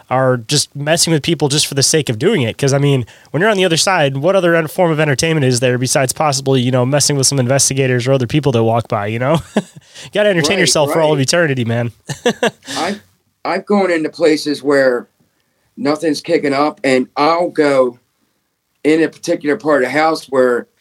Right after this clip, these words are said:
Speaker 2: like, I, sometimes, uh,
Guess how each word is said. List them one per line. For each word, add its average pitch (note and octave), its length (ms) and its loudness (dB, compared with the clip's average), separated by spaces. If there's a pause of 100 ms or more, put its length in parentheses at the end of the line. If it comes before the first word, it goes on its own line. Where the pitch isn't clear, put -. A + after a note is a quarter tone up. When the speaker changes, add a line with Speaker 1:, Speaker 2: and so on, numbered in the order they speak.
(1500)
Speaker 2:
like, D#3+ 300 -2
I, F3+ 260 0
sometimes, G3+ 680 0
uh, D3 260 0